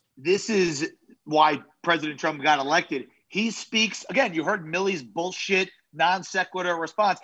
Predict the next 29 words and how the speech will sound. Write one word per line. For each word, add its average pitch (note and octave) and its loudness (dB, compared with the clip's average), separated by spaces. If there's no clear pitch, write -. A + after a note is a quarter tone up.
and F3+ -4
then A3 -4
you A#3 -2
hear G#3 0
Trump B3 0
speaking A#3 -8
like G3 0
a F3+ 4
real F#3 2
person. A3 -4
'Cause G#3 -6
again, C#4+ 0
this F3 -8
stuff A3+ 0
isn't G#3 -6
that E3+ 4
complicated, F#3 0
right? F3+ 2
President G3+ -6
Trump, G3+ 2
uh, D3+ 2
he D3+ -4
did G3+ -8
an F3+ -8
interview F3+ -4
the D3+ -2
other D3 -6
day D3 0
with D3 -2